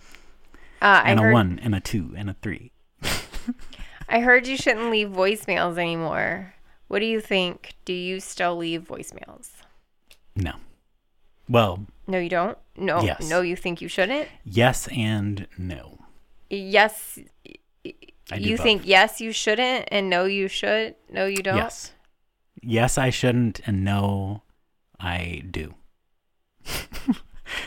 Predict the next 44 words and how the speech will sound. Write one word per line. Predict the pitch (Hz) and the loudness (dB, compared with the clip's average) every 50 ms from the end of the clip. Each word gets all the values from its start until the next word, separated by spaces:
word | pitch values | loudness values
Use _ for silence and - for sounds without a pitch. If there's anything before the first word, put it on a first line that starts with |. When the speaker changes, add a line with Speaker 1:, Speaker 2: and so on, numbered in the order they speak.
| - - | -4 0
Speaker 2:
There. | 120 110 104 95 104 - - | 0 2 2 0 -4 -8 0
You | - 120 143 | 6 8 8
tried | 127 - - 147 170 190 180 170 | 8 8 6 4 4 4 4 4
to | 175 | 4
get | 156 170 160 | 4 6 4
it | 147 - | 4 2
confusing | - 165 151 143 151 156 160 151 - 135 123 113 | 2 0 0 4 4 4 4 4 2 0 0 0
on | 110 113 110 | -2 -2 -2
me, | 135 156 107 92 110 156 | -2 -2 -2 -4 -6 -4
and | 151 - 202 | -4 -2 2
I | 202 | 4
Speaker 1:
No, | 247 311 466 | 6 6 8
I | 539 494 330 | 6 6 6
didn't. | 226 202 185 208 349 311 | 6 6 6 8 8 8
Speaker 2:
flipped, | - 185 185 | 8 10 8
Speaker 1:
I | 226 302 | 8 8
feel | - 277 254 233 | 6 4 6 6
like | 226 233 | 6 6
Speaker 2:
flipped | - - 208 | 6 8 8
the | 220 | 8
Speaker 1:
mine | 226 226 | 8 6
was | 214 | 4
Speaker 2:
script. | 202 135 - - | 4 4 4 4
Speaker 1:
pretty | - 196 190 190 185 180 175 165 - - - - - - - - - - | 2 2 2 2 2 2 0 0 -2 -4 -6 -8 -14 -20 -20 -18 -12 -8
Speaker 2:
Uh, | 110 107 107 107 104 101 101 98 98 92 80 | -4 0 2 2 2 2 2 0 -2 -4 -2
Speaker 1:
straightforward. | - - 202 190 180 - - - 220 233 233 190 170 170 165 165 165 170 180 - - - - - | 2 4 4 4 4 2 0 0 2 2 4 4 4 4 4 2 0 -2 -6 -12 -16 -20 -10 -4
Speaker 2:
I, | - 113 113 113 110 110 110 110 113 110 110 107 104 104 92 - _ _ _ _ - - - - - - - - - - _ _ _ _ _ _ _ - | 0 0 2 2 2 2 2 0 0 -2 -2 -4 -4 -6 -8 -10 _ _ _ _ -20 -20 -20 -20 -20 -20 -20 -20 -20 -20 _ _ _ _ _ _ _ -2
it | 135 - | 0 2
depends | 151 139 - 143 143 139 143 131 - | 2 2 4 4 6 6 6 6 4
on | 131 123 117 | 4 4 4
who | 101 92 117 113 110 110 107 104 92 - - - | 4 4 4 6 6 4 2 0 -4 -8 -10 -10
and | - 95 90 90 90 85 85 - - - - | -6 -4 -2 -2 -2 -2 -4 -6 -10 -14 -12
what | 92 95 98 95 - - - | -6 -4 -4 -4 -4 -6 -6
entity. | 104 101 87 87 - 85 80 - - - - - - - - - | -4 -4 -2 -4 -4 -6 -8 -10 -12 -14 -14 -16 -20 -18 -14 -10
Like, | 85 78 - - | -10 -10 -8 -10
if | 90 - - | -10 -8 -8
it's, | 85 80 - - - - - - - - - - - - - _ _ | -8 -8 -10 -12 -16 -18 -18 -20 -20 -20 -20 -20 -20 -20 -20 _ _
if | - - - | -10 -6 -6
it's | 95 - | -4 -4
a | 85 | -6
business, | 80 82 117 120 123 104 120 123 117 117 113 107 - - - - - - | 0 4 4 4 6 6 4 4 4 4 2 0 -2 -6 -10 -12 -16 -16
if | - - | -12 -10
it's | 92 87 - | -10 -10 -10
a | - | -12